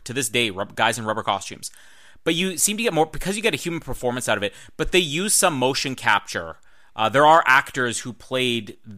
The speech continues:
these creatures in the sequences for some motion capture, so they do get some performance out of it, but it's harder in a movie like this, you know, especially when you got the three heads. Uh, Mothra,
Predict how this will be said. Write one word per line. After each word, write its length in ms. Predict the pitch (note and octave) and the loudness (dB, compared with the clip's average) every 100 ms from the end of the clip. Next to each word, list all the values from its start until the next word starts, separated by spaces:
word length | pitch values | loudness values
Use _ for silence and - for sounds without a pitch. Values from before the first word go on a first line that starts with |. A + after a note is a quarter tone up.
| - | -18
these 580 | A#2 A2+ A2 G2+ - - - - | -12 -8 -6 -6 -6 -8 -16 -10
creatures 420 | - C#3+ C3 G#2+ | -4 -2 -2 -4
in 80 | A2+ | -2
the 60 | |
sequences 500 | - A#2+ A#2 A#2+ G#2+ | -4 -4 -6 -6 -6
for 200 | - A#2+ | -6 -6
some 160 | - A2 | -4 -4
motion 300 | G#2 G#2 C3+ | -6 -8 -6
capture, 440 | C3+ C3 - D#3 D#3 - - - | 0 0 0 -6 -6 -16 -20 -14
so 140 | - D3+ | -6 -2
they 100 | C#3 | -2
do 120 | D#3 | -2
get 140 | D#3+ | -2
some 180 | - C#3 | -2 -4
performance 380 | - A#2 A#2+ C#3 | -4 -4 -4 -2
out 120 | D3+ | 0
of 60 | E3 | 0
it, 160 | F3 - - - - | -2 -6 -20 -20 -8
but 200 | A2+ F3+ | 2 2
it's 120 | F#3 | 2
harder 340 | - D#3+ E3 C#3+ | 4 4 6 2
in 60 | |
a 40 | B2 | 0
movie 240 | A#2+ A2+ | -4 0
like 180 | A2 G#2 | -2 0
this, 300 | G#2 F2+ - | -4 -2 -4
you 80 | A#2+ | -4
know, 80 | A2+ | -4
especially 300 | - C3 C3 | -4 -6 -2
when 40 | |
you 40 | |
got 120 | A#2+ A2 | -2 -4
the 80 | |
three 200 | - A#2+ G2+ | -8 -8 -2
heads. 400 | A2+ F#2+ F2+ - - - - | 0 0 -6 -14 -20 -20 -2
Uh, 220 | A2 A2 | 2 2
Mothra, 680 | A2 C#3 E3 F3+ F3+ F#3 | 4 4 4 4 2 2